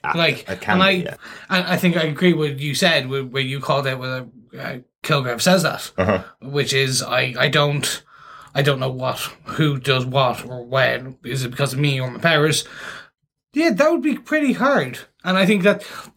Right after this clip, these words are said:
Speaker 2: I, I don't know, this is just for me, it, it was very, like, you come down on the mi-, you are, I think you come down one side or the other, or
Speaker 1: Yeah.
Speaker 2: you come down smack bang in the middle in terms of,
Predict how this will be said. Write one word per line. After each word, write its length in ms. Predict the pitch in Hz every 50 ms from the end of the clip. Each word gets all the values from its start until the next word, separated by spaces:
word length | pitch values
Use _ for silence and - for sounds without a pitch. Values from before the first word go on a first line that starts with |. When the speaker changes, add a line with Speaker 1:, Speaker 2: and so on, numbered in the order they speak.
| _ _ _
Speaker 2:
I, 120 | - 208 214 -
I 60 | 233 220
don't 120 | 233 226
know, 140 | 214 170 151
this 260 | 139 220 226 226 -
is 120 | 214 190 180
just 240 | - 202 185 180 180
for 120 | - 190
me, 300 | 185 185 185 180 175 170 170 -
it, 260 | - 170 165 160 165 - _
it 100 | - 165
was 180 | 156 156 156 143
very, 720 | 139 135 131 156 151 156 160 160 160 160 151 151 147 131 _ _ _ _ _ _ _ _ _ -
like, 260 | - 147 139 - -
you 120 | 147 156 151
come 300 | - - - 180 175 165
down 300 | 165 160 165 165 165 160
on 160 | 156 151 147
the 60 | 143 143
mi-, 200 | 143 147 - - _ _ - - - - -
you 160 | - 170 175
are, 100 | 180 190 190 180 -
I 60 | -
think 160 | 214 202 185
you 100 | 185 196 175
come 120 | 185 180
down 300 | 180 185 180 165 151 147
one 280 | 156 175 180 185 190 175
side 320 | 175 - 185 180 180 175
or 60 | 165
the 140 | 156 160 160
other, 180 | 165 165 180 175
or 140 | - 139 151
Speaker 1:
Yeah. 80 | 151
Speaker 2:
you 40 | 147
come 180 | - - 151 143
down 180 | 143 147 147
smack 360 | 135 - - - 151 147 143 -
bang 200 | 156 147 143 143
in 60 | 135
the 60 | 131
middle 200 | 131 147 147 147
in 180 | 131 123 135 120
terms 320 | - 139 143 147 139 131
of, 160 | 143 139 -